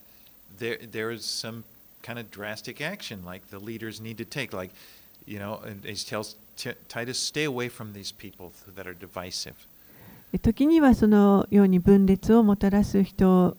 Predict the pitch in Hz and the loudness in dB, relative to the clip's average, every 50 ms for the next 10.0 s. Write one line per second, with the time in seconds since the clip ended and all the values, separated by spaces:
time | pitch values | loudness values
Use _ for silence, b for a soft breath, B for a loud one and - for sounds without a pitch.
0 | _ - - 185 196 180 180 175 165 - - - 185 190 185 247 254 262 247 233 | _ 0 2 4 6 6 6 6 6 4 2 2 0 2 2 2 4 4 4 2
1 | - - 208 208 220 254 262 233 - B B B B B B B - - 139 - | 2 2 2 4 4 4 4 2 0 B B B B B B B -8 -6 -6 -6
2 | - - - - - - - - - - - 185 190 170 160 170 165 B B B | -6 -6 -8 -8 -10 -10 -12 -14 -10 0 4 4 6 6 4 2 0 B B B
3 | B B B B - 180 175 - - - - - - - - - - - 202 190 | B B B B -8 -6 -4 -4 -4 -4 -4 -6 -8 -10 -12 -14 -2 2 4 4
4 | 214 208 - - - 226 180 165 - - - 175 185 190 185 b b b b b | 4 4 2 0 2 2 2 0 0 -2 0 0 0 0 -2 b b b b b
5 | b _ _ _ _ - 170 160 160 - 180 175 175 175 170 170 175 170 - - | b _ _ _ _ -4 -4 -2 0 4 4 4 6 6 4 4 2 0 0 0
6 | 226 233 214 - - - b b b b b b b _ _ _ _ _ _ _ | 2 2 2 2 0 -4 b b b b b b b _ _ _ _ _ _ _
7 | _ _ _ - 185 - 202 180 170 180 - - 214 214 247 233 220 - 175 170 | _ _ _ -4 2 4 6 6 6 4 2 0 2 2 2 2 2 2 0 0
8 | 151 - - _ _ _ _ _ _ _ _ _ _ _ _ _ _ _ _ _ | 0 -2 -6 _ _ _ _ _ _ _ _ _ _ _ _ _ _ _ _ _
9 | _ _ _ _ - 175 175 - - 180 - - 196 - - 262 277 - 208 - | _ _ _ _ 0 2 2 2 2 2 2 4 4 4 4 4 6 6 4 4